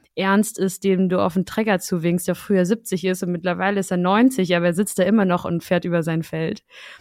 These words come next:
Und alles ist gleich und es riecht jeden Frühling gleich, es riecht jeden Herbst gleich. Man kennt seine Routen, die man lang spazieren gehen kann. Zwar sehen die Felder anders aus, aber man kennt das und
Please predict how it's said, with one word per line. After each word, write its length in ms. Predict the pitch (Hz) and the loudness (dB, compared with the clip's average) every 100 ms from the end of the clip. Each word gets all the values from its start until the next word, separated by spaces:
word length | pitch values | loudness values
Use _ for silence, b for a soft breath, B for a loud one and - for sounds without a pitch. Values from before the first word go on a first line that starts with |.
| B | B
Und 140 | 220 214 | -2 2
alles 300 | 285 285 262 | 2 2 -4
ist 160 | - | -6
gleich 500 | 208 202 220 233 - | 0 4 4 2 0
und 60 | 190 | -4
es 220 | 180 - | -6 0
riecht 260 | 220 220 - | -2 -2 -4
jeden 240 | 202 202 | 0 0
Frühling 400 | - 190 185 180 | -2 -4 -2 -2
gleich, 240 | 170 180 | -2 -4
es 140 | 170 - | -8 -8
riecht 180 | 190 - | -8 -6
jeden 180 | 190 180 | -4 -2
Herbst 400 | 175 175 - - | -2 -4 -6 -6
gleich. 420 | 165 170 180 - b b b b | -4 -2 -4 -10 b b b b
Man 180 | 180 175 | -6 -2
kennt 240 | 220 220 | 0 0
seine 200 | 208 190 | 0 -2
Routen, 360 | 185 202 190 180 | 0 -4 -2 -6
die 100 | 175 | -4
man 220 | 180 175 | -2 -2
lang 160 | 180 | -2
spazieren 400 | 170 165 - 165 | -4 -12 -10 -8
gehen 140 | 160 156 | -8 -8
kann. 340 | 160 160 170 | -8 -8 -8
Zwar 180 | - 180 | -6 -6
sehen 180 | 170 185 | -2 -2
die 100 | 180 | -2
Felder 340 | - 202 185 | 0 2 2
anders 320 | 214 240 226 202 | 2 2 2 0
aus, 240 | 196 196 | -4 -4
aber 200 | 185 175 | -6 -4
man 160 | 170 165 | -4 -2
kennt 260 | 214 214 | -2 -2
das 180 | 185 - | -4 -8
und 180 | 160 | -12